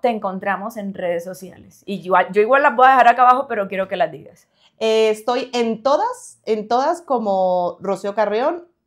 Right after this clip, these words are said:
Speaker 2: Monita Verde, Avatar. Ahí voy a estar. Búsquenme, por favor, suscríbanse, que queremos llegar a los quinientos mil.
Speaker 1: Vamos a
Speaker 2: Esperemos
Speaker 1: llegar.
Speaker 2: que este video, no sé cuándo salga, ¿cuándo va a salir?
Speaker 1: Pronto, pronto.
Speaker 2: Pronto, pronto. De seguro me grabó y ni lo va a sacar, ¿eh?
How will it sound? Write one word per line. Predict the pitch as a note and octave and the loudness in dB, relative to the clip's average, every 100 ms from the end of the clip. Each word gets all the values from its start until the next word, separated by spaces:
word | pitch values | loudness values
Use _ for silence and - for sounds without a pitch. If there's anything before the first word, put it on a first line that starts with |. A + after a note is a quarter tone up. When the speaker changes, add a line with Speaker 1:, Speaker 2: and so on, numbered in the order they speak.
| _ _ _ _ | _ _ _ _
Speaker 2:
Monita | G#3 G3 F#3 F#3+ F#3+ | -12 -10 -8 -4 -2
Verde, | G#3 B3 C#4+ D#4 _ _ _ - | -2 -4 -8 -12 _ _ _ -4
Avatar. | G#3 A#3 C4 D#4+ F4 - _ _ _ _ _ _ _ | -2 -2 -2 -4 -4 -12 _ _ _ _ _ _ _
Ahí | - F#3 | -10 -8
voy | F#3 | -8
a | |
estar. | F#3 F#3 F3 | -10 -8 -8
Búsquenme, | B3 C#4 C#4+ B3+ | -10 -10 -12 -10
por | G#3+ | -6
favor, | G#3 G3+ G#3 | -4 -4 -8
suscríbanse, | G#3 - A3+ A3 A3 | -12 -8 -6 -6 -6
que | G3+ F#3+ - | -12 -12 -8
queremos | G3+ G3+ A3 | -8 -6 -4
llegar | A3+ F#3+ | -2 -2
a | |
los | G#3 | -6
quinientos | G#3+ G3 F3 E3+ | -10 -12 -6 -6
mil. | F3 E3 _ _ _ F#3+ F#3 | -6 -14 _ _ _ -6 2
Speaker 1:
Vamos | G3 | 2
a | G3+ | 4
Speaker 2:
Esperemos | G#3 F#3+ | 2 0
Speaker 1:
llegar. | E3+ D3 C3 _ _ | 0 -4 -6 _ _
Speaker 2:
que | A3 G#3 | -2 -2
este | G#3 B3+ | -2 -2
video, | A#3 G#3 A#3+ E4+ _ _ _ | 0 -2 -4 -8 _ _ _
no | G#3+ G#3 G3 | -8 -6 -6
sé | A3+ | -4
cuándo | G#3+ G#3+ | -4 -4
salga, | G#3+ A3+ B3 D#4 | -2 -2 -2 -6
¿cuándo | D4 D4 | -6 -6
va | |
a | D4 | -6
salir? | C#4 - _ _ _ _ | -8 -14 _ _ _ _
Speaker 1:
Pronto, | - G#3 G3 F#3+ | -4 -2 -2 -6
pronto. | D3+ E3 D#3 - | -6 -8 -8 0
Speaker 2:
Pronto, | A3 A3+ A#3 G#3 | 4 4 4 2
pronto. | G#3 A3 G#3+ F#3+ | 6 4 4 0
De | A3 B3+ | 0 0
seguro | C4 E4+ | 0 2
me | F#4 | 2
grabó | C4 A3+ | 4 4
y | B3 | 4
ni | |
lo | D#4+ | 4
va | A#3+ | 2
a | B3+ | 2
sacar, | C4 C4 A3+ | 0 4 4
¿eh? | A3+ | 6